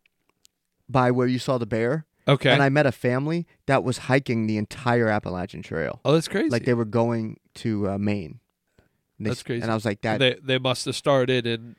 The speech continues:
Speaker 2: in probably Georgia.
Speaker 1: I think so. Yeah.
Speaker 2: Yeah.
Speaker 1: That's where it starts, right? Or
Speaker 2: Yeah.
Speaker 1: ends.
Speaker 2: Yeah, depending on your perspective. And that's a lot like life. <laughs> Um,
Speaker 1: Yeah. Uh, that,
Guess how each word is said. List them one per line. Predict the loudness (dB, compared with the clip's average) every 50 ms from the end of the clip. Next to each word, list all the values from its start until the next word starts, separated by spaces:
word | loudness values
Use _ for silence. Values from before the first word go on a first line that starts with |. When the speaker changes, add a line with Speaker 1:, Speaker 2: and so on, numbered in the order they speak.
| _
Speaker 2:
in | -12 -12 -8
probably | -6 -4 -4 -4 -4 -6 -6
Georgia. | -4 -4 -2 -2 -2 -2 -4 -6 -6 -8 _ _ -10 -8
Speaker 1:
I | -6
think | -4 -4 -4 -6
so. | -8 -10 -12 -12 -12 -8
Yeah. | -4 -2
Speaker 2:
Yeah. | -2 -2 -4 -6 -10 _ _ _
Speaker 1:
That's | -20 -20 -16 -14
where | -14
it | -14 -12
starts, | -8 -6 -6 -6 -8 -10
right? | -14 -18 -18 -16 -12
Or | -10 -8 -6
Speaker 2:
Yeah. | -2
Speaker 1:
ends. | -2 0 0 -2 -4 -8 _ _ _ _ _ _ _ _ _ _ _
Speaker 2:
Yeah, | 0 2 2 2 2
depending | 0 -4 -6 -4 -4 -2 -2 0 0
on | 0 2
your | 2 0 2
perspective. | 2 0 0 0 2 2 2 0 0 0 -2 -2 -2 -4 -8 -12 -12 _ -20 -20 -20 -16 -14
And | -12 -6 -2
that's | -2 -2 -2 -2 -4
a | -4
lot | -4 -4 -6 -8 -8 -10
like | -12 -10 -10 -12 -12 -14
life. | -16 -14 -14 -14 -16 -18 -20 -20 -20 -20 -20 -14 -10
<laughs> | -10 -10 -10 -10 -14 -16 -16 _ _ -20 _ _ -20 -20 -20 _ -20 -20 -20 _ _
Um, | -2 0 0 2 0 0 -2 -4 -10 -20 _ _ _ _ _ _ _ _ _ _ _ _ _ _ _ _ _
Speaker 1:
Yeah. | -6 -4 -4 -4 -4 -6 -10 _ _ _ _ -6
Uh, | -6 -4 -4
that, | -4 -4 -6